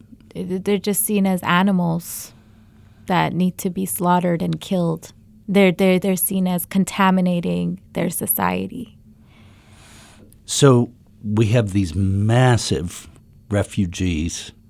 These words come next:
Speaker 2: uh, marches and, and, uh, m-, this massive refugee camp that you were
Speaker 1: The world's
Speaker 2: talking about.
Speaker 1: largest refugee
Speaker 2: Yeah.
Speaker 1: camp.
Speaker 2: And, and there are refugee camps all over the world, but that's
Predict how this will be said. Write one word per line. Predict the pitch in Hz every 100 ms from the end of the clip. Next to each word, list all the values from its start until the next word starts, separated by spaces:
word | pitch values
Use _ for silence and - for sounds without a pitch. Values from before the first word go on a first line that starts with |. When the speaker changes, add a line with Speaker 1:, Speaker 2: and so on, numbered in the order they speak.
| - -
Speaker 2:
uh, | 90 87 90
marches | 85 98 101 80 - 101 98 80
and, | 76 73 -
and, | 82 76 78 80 - - - - - - -
uh, | 76 73 76 76 64 85 - -
m-, | 87 - -
this | - 92 113 117 -
massive | 95 98 101 - 95 78 90
refugee | 90 - - 85 80 92
camp | 80 92 85 76
that | - 76
you | 73 110
were | 101 - - - - -
Speaker 1:
The | 202
world's | 208 233 247 202
Speaker 2:
talking |
about. |
Speaker 1:
largest | 202 190 208 233 -
refugee | 196 190 202 190 190 190
Speaker 2:
Yeah. | 196
Speaker 1:
camp. | 185 180 180 - -
Speaker 2:
And, | 110 110 -
and | 117 123 110
there | 123 120 120
are | 117 110
refugee | 104 135 - 123 95 123
camps | 117 120 101 92 - - -
all | - 123
over | 107 87
the | 85
world, | 104 170 95 92 90 101
but | 92 -
that's | 107 98 - -